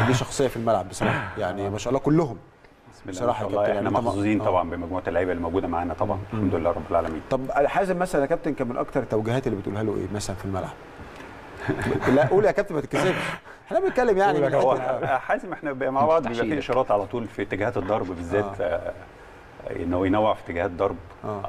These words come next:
Speaker 2: آه، وهو حازم ممتاز في الحاجات دي، انه بيخش ي-، اتجاه معين ويضرب في اتجاه تاني.
Speaker 1: جي-، طبعًا.
Speaker 2: اه، وحازم مميز في البلوك، ما، ما بيحتاجش، آه،
Speaker 1: توجيه.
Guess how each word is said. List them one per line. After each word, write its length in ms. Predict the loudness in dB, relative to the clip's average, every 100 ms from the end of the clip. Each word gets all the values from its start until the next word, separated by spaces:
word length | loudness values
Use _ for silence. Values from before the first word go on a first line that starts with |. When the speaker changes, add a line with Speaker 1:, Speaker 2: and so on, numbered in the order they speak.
| -4
Speaker 2:
آه، 560 | -4 0 0 0 0
وهو 260 | 2 4 2
حازم 260 | 2 -2 -2
ممتاز 320 | -2 -2 -4
في 60 |
الحاجات 240 | -4 -4 -4
دي، 80 | -4
انه 120 | -2
بيخش 400 | -4 -4 -6 -4
ي-، 500 | -6 -4 -6 -4 -4
اتجاه 440 | -2 0 0 0
معين 300 | 0 0 2
ويضرب 240 | 0 0 -4
في 220 | -4 -2
اتجاه 260 | 0 0 -2 -2
تاني. 180 | -2 2
Speaker 1:
جي-، 160 | 2 2 -2 -2
طبعًا. 120 | -2
Speaker 2:
اه، 260 | 2 4 4
وحازم 360 | 2 -2 -4 -2
مميز 180 | -4 -2
في 40 |
البلوك، 240 | -4 -2 -2 -6 -10
ما، 120 | -4 0
ما 100 | 0
بيحتاجش، 500 | 0 -2 -4 -6 -6
آه، 520 | -4 -2 -4 -4 -2
Speaker 1:
توجيه. 420 | 0 2 4 4